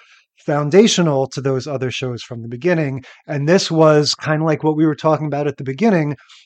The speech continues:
I think this was meant to be one of those pure, we got some single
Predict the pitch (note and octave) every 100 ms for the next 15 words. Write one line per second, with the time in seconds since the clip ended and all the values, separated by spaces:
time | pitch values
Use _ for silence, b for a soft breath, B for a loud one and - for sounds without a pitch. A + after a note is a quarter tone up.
0 | _ D#3+ C#3 E3+ D3 E3+ D#3+ D#3+ C#3 D3
1 | D3 - C3+ D3+ D3+ E3+ C3+ D3+ C3 D3
2 | C#3 - - - D#3 F3 F3+ F3+ F3 B
3 | B C3+ C3+ D3 C#3+ C#3+ B2+ - - G3+
4 | G#3+ G#3+ G#3 G#3 A3